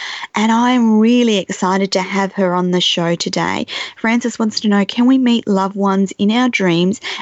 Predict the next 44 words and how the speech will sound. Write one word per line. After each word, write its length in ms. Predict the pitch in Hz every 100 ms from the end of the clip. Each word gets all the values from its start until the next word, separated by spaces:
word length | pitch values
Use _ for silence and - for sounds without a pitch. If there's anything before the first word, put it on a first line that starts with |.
| -
and 260 | 180 180
what 180 | 196 202
would 200 | 202 196
that 200 | 190 180
mean?" 400 | 175 175 175 151 - - - - - 240
Okay, 340 | 254 233 233 208
so 200 | - 190
without 420 | 190 190 202 262 -
any 220 | 240 240
further, 460 | 240 240 226 208 196
we're 100 | 202
not 160 | 214
gonna 180 | 226 277
go 200 | 277 240
to 160 | 233 214
a 40 |
break. 300 | 196 180 175 -
I'm 260 | 190 233
just 180 | 277 247
gonna 140 | 233 220
start 320 | - 196 -
talking 380 | - 185 190 185
to 80 |
Judith 320 | 190 175 170 175 - - -
'cause 200 | 208 185 -
I 420 | 196 196 202 202
can 160 | - 196
see 460 | - - 190 180 180
so 260 | - 202
many 220 | 226 277
questions 580 | 269 - 226 - 202 196 - - -
coming 400 | - 240 254 254
in 240 | 214 202
from 240 | 196 196 190
our 120 | 180
wonderful 500 | 190 202 208 202 190
listeners, 600 | 190 196 - 170 165 262 - -
and 160 | - 185
I'm 220 | 190 196
keen 340 | 196 - 196 190
to 160 | -
talk 320 | 180 190 -
to 140 | - 190
Judith 340 | - 170 165